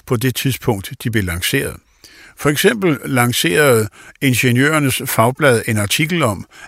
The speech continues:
at T D C testede fem G i Helsingør i december to tusind og nitten. Problemet er bare, at det ikke var fem G, man testede. Man testede en opgradering af fire G-netværket,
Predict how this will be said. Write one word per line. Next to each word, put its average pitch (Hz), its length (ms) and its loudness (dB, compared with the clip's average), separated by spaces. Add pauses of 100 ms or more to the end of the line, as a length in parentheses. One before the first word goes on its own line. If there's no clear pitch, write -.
at 113 300 -2
T - 80 0
D 120 220 2
C 156 400 -2
testede 147 520 2
fem - 280 -2
G 135 100 -4
i 123 180 -2
Helsingør 117 500 2
i 131 80 -2
december 123 420 -2
to - 280 -6
tusind - 300 -8
og 113 80 0
nitten. 95 300 -2 (720)
Problemet 139 480 0
er 135 120 2
bare, 113 300 0
at 117 80 -2
det 131 60 -2
ikke 143 300 2
var 135 140 2
fem - 320 -2 (100)
G, 110 220 -4 (120)
man 110 160 -2
testede. 95 500 -4 (480)
Man 147 140 0
testede 160 360 0
en 98 100 -2
opgradering 131 720 -2
af 95 100 -6
fire 180 200 0
G-netværket, 123 720 2